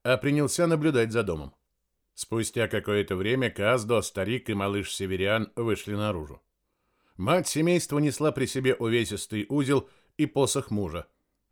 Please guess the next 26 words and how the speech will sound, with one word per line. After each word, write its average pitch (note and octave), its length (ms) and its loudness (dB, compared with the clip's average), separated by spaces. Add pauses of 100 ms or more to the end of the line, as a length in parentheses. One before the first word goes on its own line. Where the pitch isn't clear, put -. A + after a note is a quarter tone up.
(180)
а A#2 180 2
старик A2+ 380 -2
с - 60 -10
мальчуганом A2 680 -2 (340)
по A2+ 80 -2
небольшому A#2+ 580 0
заплечному A2 600 -2
мешку. - 440 -10 (600)
У C#3+ 100 2
ног E3 240 4
их D3+ 140 2
резвился C3 540 0
пес, G#2+ 420 -2
очевидно, A#2+ 500 -2
с - 60 -10
приходом A#2 500 -2
Альзаба, A#2 580 0 (240)
заползший A#2+ 640 0
под A#2 280 -2
дом. D2 240 -8 (380)
Не F#3 140 4
стану A2 340 2
винить G2+ 280 -2
его G#2 160 -2
в - 60 -10
трусости — C3 600 -2